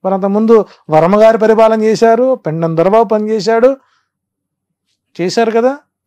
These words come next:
అంటే ఇక్కడ అక్క-, అక్కడ ఎన్ని గ్రామాలు ఉన్నాయి, ఆ గ్రామంలో ఓట్ బ్యాంక్ ఎంత ఉంది, ఏ ఎవరికి ఏమిటో తెలియనటువంటి స్థితిలో ఓటర్లు, పిఠాపురం ఓటర్లు చాలా తెలివైన వాళ్ళు, విఘ్నులు.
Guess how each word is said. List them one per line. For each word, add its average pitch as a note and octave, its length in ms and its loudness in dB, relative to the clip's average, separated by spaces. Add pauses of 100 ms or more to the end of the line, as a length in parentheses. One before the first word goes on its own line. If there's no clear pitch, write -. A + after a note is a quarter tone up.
(360)
అంటే B3 280 0
ఇక్కడ B3+ 520 2 (720)
అక్క-, A#3 140 -4
అక్కడ F#3+ 340 -2
ఎన్ని F#3+ 220 2
గ్రామాలు B3+ 500 4
ఉన్నాయి, G3 500 0
ఆ F#3 240 2
గ్రామంలో B3+ 540 2
ఓట్ G#3+ 280 0
బ్యాంక్ B3 260 0
ఎంత G3+ 140 -6
ఉంది, G#3 480 0 (380)
ఏ G3 160 2
ఎవరికి C#4 360 2
ఏమిటో B3 140 2
తెలియనటువంటి A3 720 0 (220)
స్థితిలో G#3 540 2 (420)
ఓటర్లు, A#3+ 640 0 (320)
పిఠాపురం A#3+ 600 2
ఓటర్లు G#3+ 400 2 (120)
చాలా A3+ 320 4
తెలివైన G3+ 420 -2
వాళ్ళు, G3+ 300 0
విఘ్నులు. G3 440 -4